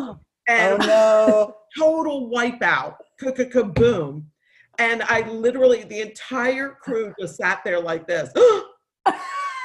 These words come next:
Speaker 2: And then I picked my head up and went, "Too much?"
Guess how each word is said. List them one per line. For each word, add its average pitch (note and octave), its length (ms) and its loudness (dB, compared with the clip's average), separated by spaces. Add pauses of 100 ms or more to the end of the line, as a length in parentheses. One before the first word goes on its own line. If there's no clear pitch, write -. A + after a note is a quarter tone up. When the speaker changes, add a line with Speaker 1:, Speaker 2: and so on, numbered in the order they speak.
(120)
Speaker 2:
And B3+ 160 2
then C4 180 2
I C4 120 2
picked C#4 440 -12
my A#3+ 200 -4
head A#3 260 -2
up A3+ 160 -4
and G#3 120 0
went, D4+ 220 -2 (560)
"Too B3+ 160 -4
much?" B3 420 -6